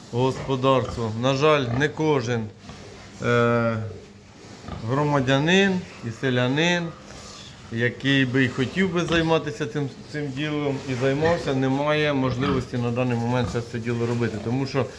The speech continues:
багато людей є такі короткозорі і дивляться тільки там, де вони живуть. Але не забувайте,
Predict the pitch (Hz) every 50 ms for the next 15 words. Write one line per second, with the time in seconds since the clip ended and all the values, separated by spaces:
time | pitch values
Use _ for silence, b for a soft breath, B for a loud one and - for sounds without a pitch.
0 | B B B B B B - 120 135 147 147 147 143 139 143 135 143 151 147 139
1 | 135 131 - - 123 123 135 123 - 143 139 139 135 - - 143 127 139 160 175
2 | 160 147 131 127 131 120 127 151 156 151 147 143 - 135 131 113 - 139 143 139
3 | 123 - 139 135 135 - 139 139 139 127 131 127 131 135 135 135 127 117 123 131
4 | 135 135 135 123 - 120 120 127 135 135 131 123 117 131 127 123 127 135 139 147
5 | 151 147 147 120 104